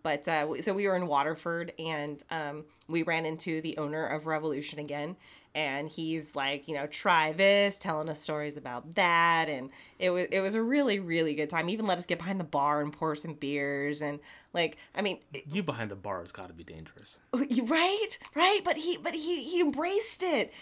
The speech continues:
Speaker 1: And he said, like, "Next time we're there, um, they do, like, little scavenger hunts where they run around the city."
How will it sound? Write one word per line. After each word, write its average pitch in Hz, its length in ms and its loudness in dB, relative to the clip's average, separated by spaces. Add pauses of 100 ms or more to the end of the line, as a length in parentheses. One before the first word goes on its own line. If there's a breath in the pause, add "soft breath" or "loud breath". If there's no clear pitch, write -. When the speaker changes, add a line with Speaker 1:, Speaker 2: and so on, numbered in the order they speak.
(220 loud breath)
Speaker 1:
And 262 180 6
he 302 80 4
said, 302 180 0
like, 254 160 4
"Next 226 240 2
time 277 160 2
we're 226 160 2
there, 180 360 4 (280 loud breath)
um, 175 300 4
they 214 100 2
do, 202 180 -4
like, 196 160 2
little 185 140 -4
scavenger 185 500 0
hunts 185 380 0
where 165 140 0
they 160 100 2
run 156 220 0
around 170 220 2
the 170 60 -2
city." 165 440 -2